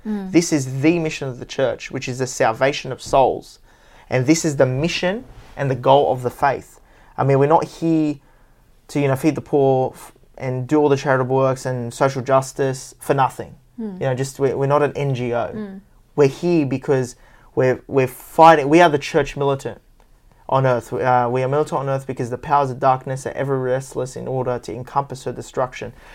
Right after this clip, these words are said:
Speaker 2: So the church exists in three places. Heaven, the church triumphant. Purgatory, where they're still undergoing purification. Uh, so the church, uh, in waiting in purgatory. And now we are here,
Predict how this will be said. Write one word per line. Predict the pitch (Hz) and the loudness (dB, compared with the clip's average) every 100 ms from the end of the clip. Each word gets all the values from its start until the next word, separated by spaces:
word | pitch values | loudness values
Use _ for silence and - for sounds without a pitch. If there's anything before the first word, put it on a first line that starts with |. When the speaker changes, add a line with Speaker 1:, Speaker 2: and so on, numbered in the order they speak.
| - | -6
Speaker 2:
So | - 139 | 0 2
the | |
church | 139 - 196 | 2 4 4
exists | 196 156 151 147 | 4 2 0 0
in | 135 | -4
three | 143 135 | 0 0
places. | 135 131 131 - 120 - - - - - - | 0 -2 -2 -4 -8 -10 -16 -20 -20 -20 -20
Heaven, | - 165 165 247 262 | 4 6 8 4 2
the | 147 | -2
church | - 139 - | 2 0 0
triumphant. | 147 131 147 - 226 262 _ - - - - | 0 2 0 -2 -6 -6 _ -20 -20 -20 -20
Purgatory, | - 165 170 180 - 240 | 4 6 6 4 0 0
where | 233 131 | 2 2
they're | 127 120 - - | 2 2 -4 -10
still | - 156 - | 0 0 2
undergoing | 143 135 127 | 2 2 2
purification. | 123 135 127 120 139 131 - 131 131 185 - _ _ _ _ _ - _ - - - | 0 -2 -2 -4 -2 -2 -4 -8 -10 -12 -16 _ _ _ _ _ -20 _ -20 -20 -2
Uh, | 135 131 127 | 4 4 4
so | 127 147 | 0 0
the | 123 135 | 0 -2
church, | - 160 135 135 - | 0 4 4 4 -2
uh, | 123 120 | -2 -2
in | - 120 | -4 -4
waiting | 117 127 185 240 | -2 -2 -4 -8
in | 131 | -8
purgatory. | 139 127 139 147 | -6 -4 -4 -4
And | 135 | 0
now | 131 127 | 2 4
we | 123 165 | 4 4
are | 151 | 4
here, | - 127 | 0 -8